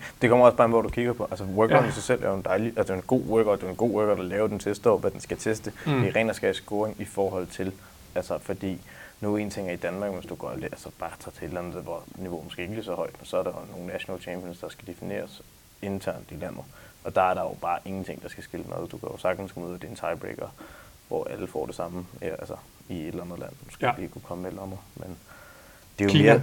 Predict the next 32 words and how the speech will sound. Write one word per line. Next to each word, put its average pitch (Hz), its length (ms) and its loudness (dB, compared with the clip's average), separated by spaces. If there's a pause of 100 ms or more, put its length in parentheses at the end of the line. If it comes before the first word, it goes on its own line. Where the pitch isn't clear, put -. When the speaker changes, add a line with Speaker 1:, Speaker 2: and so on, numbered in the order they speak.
Speaker 1:
det - 80 -6
er 101 40 4
jo 98 60 4
Speaker 2:
måske 117 220 4
for 110 80 -2
eksempel, 104 220 -4
eller 107 140 -2
andet. 95 120 -8 (220)
Speaker 1:
Ja. - 40 -8 (800)
Men 107 140 0
det 98 80 -2
er - 20 2
jo 101 60 2
mere 104 120 2
bare 98 120 0
sko-, - 160 -10
altså, - 160 -4
det 101 140 -4
er 98 40 -6
scoring 107 580 0
af 87 60 -4
workouten. 90 520 -4 (400)
Speaker 2:
Ja. - 80 4
Speaker 1:
Så - 60 6
bliver - 180 8
det 101 100 6
underligt 120 280 4
for, 90 140 0 (180)
for - 280 0 (300)
den 87 220 -6 (960)
øverste 104 400 -2
nioghalvfems 80 540 -8